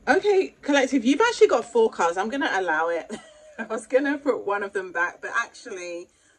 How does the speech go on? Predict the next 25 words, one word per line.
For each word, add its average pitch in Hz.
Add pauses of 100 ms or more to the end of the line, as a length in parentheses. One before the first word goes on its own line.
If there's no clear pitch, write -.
straight 202
away, 190
I 180
got -
a 165
message 170
that, 160 (120)
that 160
these 175 (120)
two 165
go 156
together. 151
Let -
me 254
show 240
you 196
what 165
we 151
have 156
here. 147 (1040)
Okay, 160
so -
we 208
have 214
Mufasa, 196